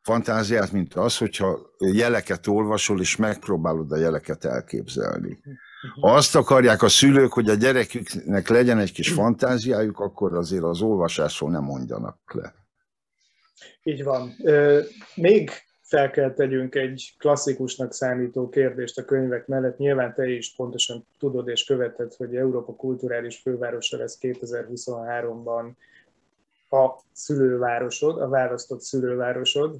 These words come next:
Speaker 2: és ahol sokáig
Speaker 1: Mhm.
Speaker 2: éltél. Ö, igazából én ezt a kérdést úgy közelíteném meg, hogy, ö, mit adhatna neked ez a, ez az egy év, vagy ez a fejlesztés, ami végre, vé-, amit,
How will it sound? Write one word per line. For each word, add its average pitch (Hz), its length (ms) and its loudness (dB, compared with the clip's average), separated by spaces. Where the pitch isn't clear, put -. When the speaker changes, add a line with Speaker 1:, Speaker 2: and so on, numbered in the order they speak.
Speaker 2:
és 127 200 -8
ahol 123 240 -4
sokáig 123 480 -2
Speaker 1:
Mhm. 127 80 0
Speaker 2:
éltél. 151 480 0
Ö, 139 360 4
igazából 156 520 2
én 147 100 -2
ezt 143 180 -6
a 139 40 -8
kérdést 147 400 0
úgy 151 140 -2
közelíteném 139 640 0
meg, 139 200 -4
hogy, 139 400 -2
ö, 139 220 4
mit 190 220 -4
adhatna 139 460 -2
neked 127 400 -4
ez 127 220 -2
a, 123 440 -4
ez 123 160 -6
az 123 140 -6
egy 127 260 0
év, 123 200 -2
vagy 123 160 -4
ez 127 120 -4
a 127 80 -4
fejlesztés, 127 800 -4
ami 127 140 -6
végre, 127 320 -4
vé-, 135 300 -4
amit, 123 340 -8